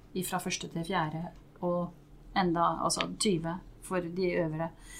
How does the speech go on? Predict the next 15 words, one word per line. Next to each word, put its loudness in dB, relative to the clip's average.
klassene 6
fram 4
til -4
tiende. 6
Og 8
det 12
er 10
jo 4
en, 6
eh, 6
sak 6
som 6
veldig 6
mange 6
partier, 2